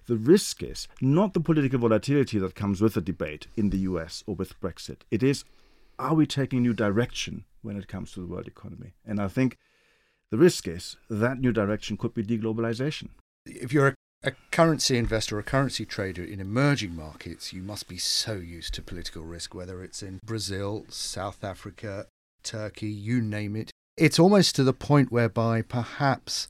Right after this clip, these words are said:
Speaker 2: the political risk in emerging market currencies is overstated. Do you think that there's a case to be said, well,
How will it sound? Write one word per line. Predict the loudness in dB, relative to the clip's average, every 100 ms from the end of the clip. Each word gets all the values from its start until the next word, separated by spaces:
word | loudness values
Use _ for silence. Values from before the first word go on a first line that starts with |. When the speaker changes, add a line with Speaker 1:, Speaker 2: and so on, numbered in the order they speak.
| _ -6
Speaker 2:
the | -4
political | -2 -4 -4 -2
risk | -2 -2 0
in | 0
emerging | 0 0 -2 -2 -2
market | -2 -4 -4 -8 -10 -10
currencies | -10 -10 -10 -12 -12 -12
is | -14 -10
overstated. | -8 -6 -4 -6 -4 -8 -10 -14 -16 -18 _ _ _ _ -10
Do | -8
you | -6
think | -6 -8 -8
that | -6
there's | -6 -6
a | -8
case | -8 -8
to | -8
be | -12
said, | -6 -6 -4
well, | -4